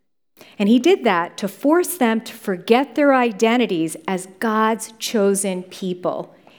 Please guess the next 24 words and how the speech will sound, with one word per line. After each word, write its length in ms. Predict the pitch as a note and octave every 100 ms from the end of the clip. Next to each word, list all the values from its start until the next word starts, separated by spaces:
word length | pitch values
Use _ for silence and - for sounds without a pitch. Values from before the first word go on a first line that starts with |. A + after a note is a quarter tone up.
| _
He 240 | - B3+
wanted 420 | A#3 A#3 B3 B3+
them 220 | G3+ G#3 G3+
to 160 | -
take 560 | D#3+ - - B3 B3+ B3+
on 180 | A#3 A#3
the 160 | G#3+
identity 720 | G3 F#3 F#3+ F#3+ G#3 G#3+ A3 G#3+ - -
of 140 | G3
the 100 | F3+
Babylonians. 920 | F3 E3+ E3 D#3+ A3+ C4+ C3 C#3 - _ _ _ _ _ _ _ _ _ - - -
An 80 | B3
important 520 | G#3+ - F#4 A4+ A4
component 520 | - C#4 B3 B3 A3
of 140 | F#3 E3+
these 320 | G#3+ B3 B3
young 540 | G3 G3 G#3+ B3+ C4
men's 360 | B3 G3+ G3+ G3
indoctrination 1200 | F#3 F#3 F#3 F#3 F#3 A3+ G3 F#3 F#3 E3+ D3+ F#3+ - _ _
was 240 | G#3+ G#3
changing 680 | G#3 - B3+ C#4+ D#4+ D4+ C#4
their 180 | A3 F3+
Hebrew 600 | F3+ - D#4 E4 A#3 G3
names 540 | F3+ D#3+ D#3 - F#3+